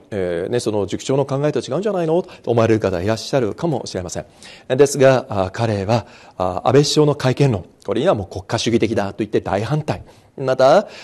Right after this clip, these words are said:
あ、在日韓国人の皆さんたちへのヘイトスピーチなどにもきび-、えー、非常に批判的で抗議をしたりしています。えー、まさに言論の自由、えー、表現の自由というのは極めて重要だ。そしてまた、この日の丸だとか君が代だとか、こういうものを国が押し付けるというのはおかしい。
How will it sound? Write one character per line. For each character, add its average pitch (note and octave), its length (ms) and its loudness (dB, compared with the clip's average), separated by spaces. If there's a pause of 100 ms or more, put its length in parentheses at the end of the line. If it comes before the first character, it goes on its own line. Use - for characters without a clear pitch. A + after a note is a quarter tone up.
(140)
あ、 G2 260 4
在 G2+ 160 0
日 G2+ 140 -6
韓 G2+ 160 -2
国 G2+ 120 0
人 G2 120 -6
の F#2 60 -8
皆 G2 160 -6
さ G#2+ 120 -4
ん G2+ 60 -8
た G2+ 80 -4
ち B2+ 100 -4
へ C#3 40 -2
の C3+ 80 -2
ヘ - 160 -2
イ A#2 40 0
ト C#3+ 100 0
ス - 140 -8
ピ D#3 100 0
ー C#3 40 -2
チ - 280 -8
な G#2+ 140 0
ど G#2 100 -2
に A2+ 120 -4
も C#3 260 0
き - 140 -16
び-、 C3 260 -8
え F#2 380 -4
ー、 - 20 -16
非 - 120 -16
常 - 200 -4
に F#3+ 100 0
批 - 140 -2
判 A#2 100 2
的 A2 160 2
で G2+ 140 4 (240)
抗 G2 220 0
議 G2 120 -2
を F2 80 -2
し - 120 -10
た C3 120 0
り B2 200 -2
し - 100 -10
て G2 80 -4
い F2 80 -6
ま F2+ 80 -10
す。 - 140 -8 (460)
え B2 60 -2
ー、 - 20 -2
ま D#3+ 100 4
さ F#3 120 0
に G2+ 100 -4
言 C#3+ 220 4
論 F3+ 180 4
の F3 80 4
自 C#3 220 2
由、 C#3 180 4 (300)
え F#2+ 60 -2
ー、 C3 180 4
表 E3 200 8
現 D#3+ 180 -2
の G#2+ 120 -2
自 F2+ 220 -4
由 A#2+ 120 6
と - 80 -6
い - 20 -4
う - 20 -8
の - 0 -
は E2 60 -12
極 - 180 -10
め C4 80 -2
て B3 80 -2
重 C3+ 140 -2
要 G#2+ 80 4
だ。 - 140 -2 (240)
そ C3+ 100 -6
し A#2+ 40 -2
て D3 60 2
ま B2 100 2
た、 E3 140 4
こ - 240 -10
の A2 80 -2
日 G2+ 80 -4
の G#2+ 80 -2
丸 G#2 180 0
だ A2+ 100 0
と G#2+ 60 -6
か F#2+ 100 -6
君 G#2 180 -10
が A2 60 -2
代 A#2 140 2
だ D#3 80 2
と C#3 80 -4
か、 F#2 100 -8
こ - 160 2
う C3+ 40 6
い - 20 0
う D#3 40 -2
も F#3 80 -2
の C3 80 -2
を - 20 -4
国 D3+ 280 0
が G#3 140 -4
押 A2+ 140 -8
し - 140 -4
付 - 220 -4
け A#3+ 60 2
る F3+ 80 2
と - 80 -10
い - 20 -6
う - 20 -4
の D2+ 60 -6
は - 60 -8
お - 20 -20
か - 180 -8
し F3+ 200 -4
い。 - 80 -16